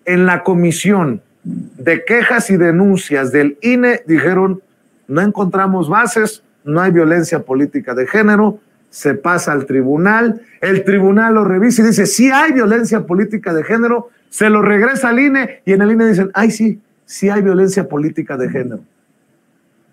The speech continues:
Creo que están las bases para que iniciemos este análisis, Nancy,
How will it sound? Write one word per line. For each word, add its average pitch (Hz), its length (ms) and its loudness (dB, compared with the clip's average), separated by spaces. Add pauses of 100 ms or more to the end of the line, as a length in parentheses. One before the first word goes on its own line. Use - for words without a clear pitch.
(840)
Creo 185 340 0
que 151 100 -4
están 175 220 -2
las 175 200 0
bases 165 360 -2
para 135 540 -4 (320)
que 156 120 0
iniciemos 180 840 -2 (340)
este 180 280 -4
análisis, 175 840 2
Nancy, 175 680 -2